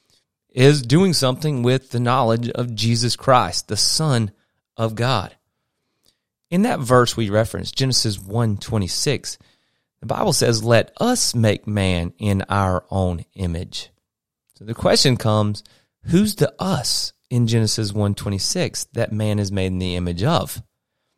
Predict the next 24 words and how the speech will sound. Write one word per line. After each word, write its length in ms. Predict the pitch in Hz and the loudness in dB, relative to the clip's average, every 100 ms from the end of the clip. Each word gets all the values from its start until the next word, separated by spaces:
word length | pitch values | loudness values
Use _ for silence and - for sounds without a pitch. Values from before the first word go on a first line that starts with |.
| _ _ _ _ - | _ _ _ _ -6
Well, 80 | 143 | -2
since 280 | 240 240 | 0 2
we 100 | 185 | 4
know 220 | 127 107 104 | 4 4 2
that 240 | 95 101 | 0 -2
God 340 | 110 135 110 | 0 2 0
is 140 | 104 101 | -4 -4
the 160 | 120 - | -6 0
only 380 | 131 185 180 | 2 4 2
creator, 580 | - - 101 92 107 131 - - | 0 -6 -6 -4 -4 -4 -8 -4
he 120 | 117 | -4
created 440 | - 104 101 101 | -4 -4 -2 -4
ex 240 | 101 92 - | -6 -6 -6
nihilo 640 | 95 98 95 92 87 107 - | -4 -4 -2 -4 -2 -4 -4
out 160 | 98 | -6
of 80 | 87 | -6
nothing, 520 | 90 82 87 95 135 - - _ _ _ _ - | -6 -6 -6 -4 -4 -6 -16 _ _ _ _ -4
then 260 | 143 165 - | 2 2 2
the 200 | 139 156 - | 0 0 2
us 400 | 214 285 254 - | 2 4 2 0
refers 460 | 143 - 127 143 - | 0 2 2 2 0
to 340 | - 139 139 _ | 0 0 -2 _
himself, 880 | 160 180 - - 277 269 - - - _ _ _ _ | 0 0 0 -2 -2 -2 -4 -8 -10 _ _ _ _
actually, 600 | 113 117 - - 95 131 | -8 -2 -2 0 -2 -4